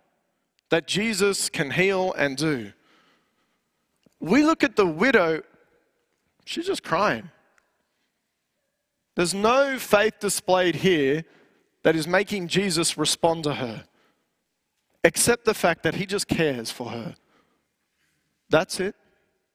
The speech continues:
The very nature and character of God. As I said, faith does not bend the arm somehow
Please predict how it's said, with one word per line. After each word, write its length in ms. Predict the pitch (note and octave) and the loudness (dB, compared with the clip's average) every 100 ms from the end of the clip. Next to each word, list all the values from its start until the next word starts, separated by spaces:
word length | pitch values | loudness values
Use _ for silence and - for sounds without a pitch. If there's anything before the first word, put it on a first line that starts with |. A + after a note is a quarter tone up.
| _ _ _ - | _ _ _ -12
The 80 | |
very 300 | C3 D#3+ F3+ | 0 2 2
nature 480 | E3+ E3+ F3+ - F3+ | 0 0 0 -2 -2
and 240 | F3 C3 - | -2 -6 -2
character 420 | E3 E3 E3 D#3+ | 0 0 0 0
of 340 | D3+ C#3+ C3 | 0 0 -2
God. 380 | D3+ C#3 A#2+ C3+ - - - _ _ _ _ _ | 0 0 -2 -8 -18 -20 -20 _ _ _ _ _
As 140 | - G3+ | 0 2
I 100 | G#3 | 2
said, 340 | - G3 D3+ | 2 2 2
faith 340 | - G3 G#3 - | 2 2 2 0
does 200 | F3+ F3+ | -2 2
not 360 | F#3 E3+ C3+ | 0 0 0
bend 300 | F3+ A3 A#3+ | 2 2 0
the 100 | A3 | -4
arm 380 | F#3+ F#3 G3+ F3+ | 0 2 0 -2
somehow 640 | - F3 C#3+ E3 C#3+ D#3+ | -4 -4 -2 -2 -2 -6